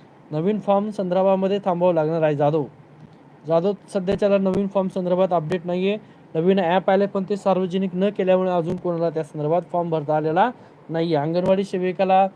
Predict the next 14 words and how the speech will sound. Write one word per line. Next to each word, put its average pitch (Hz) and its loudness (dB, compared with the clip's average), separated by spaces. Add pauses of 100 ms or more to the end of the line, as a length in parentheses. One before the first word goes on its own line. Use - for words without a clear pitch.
(300)
दोन 185 2
दिवसापासून 190 -2
फॉर्म 175 0
भरणं 170 2
बंद 175 4
आहे, 170 4
त्याच्यामुळे 180 -2 (140)
बाकीची 190 -2
जी 196 -8
काय 208 4
माहिती 180 0
तुमच्यापर्यंत 175 -2
नक्की 160 -6
पोहोचेल, 180 -2